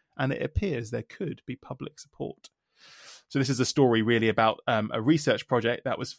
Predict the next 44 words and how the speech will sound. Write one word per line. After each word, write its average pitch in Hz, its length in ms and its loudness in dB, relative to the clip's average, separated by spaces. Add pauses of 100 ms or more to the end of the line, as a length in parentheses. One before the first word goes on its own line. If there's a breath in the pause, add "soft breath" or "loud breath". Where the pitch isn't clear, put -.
funded 117 500 0
by 107 440 -2
the 107 100 -6
government, 131 580 -2 (100)
um, 107 640 -4
here 113 140 -6
in 110 80 -4
the 110 60 -4
U 113 160 -2
K, 107 320 -4
which - 300 -8 (120)
asked 113 400 -6
people, 110 500 -6 (420)
uh, 110 240 -2
kind 113 200 -4
of - 100 -6
ethical 143 360 0
and 123 80 0
philosophical 131 500 0
questions 113 420 -4
around, 113 380 -2
about 113 460 -2 (100)
embryo 110 580 -6 (160)
research. - 840 -8
Um, 113 340 -4 (340 soft breath)
we've 120 180 -4
covered 113 260 -2
in, 107 300 -2
in 104 100 -10
previous 117 320 -4
episodes, 107 340 -6
haven't 113 240 -6
we, 107 120 -6
about 104 340 -2 (300 soft breath)
how 107 260 -2
the 110 100 -6
rules 113 340 0
in 107 120 0
the 107 80 0
U 110 160 -2
K 110 160 -4
have 110 220 0
been 107 200 0
for, 110 320 -6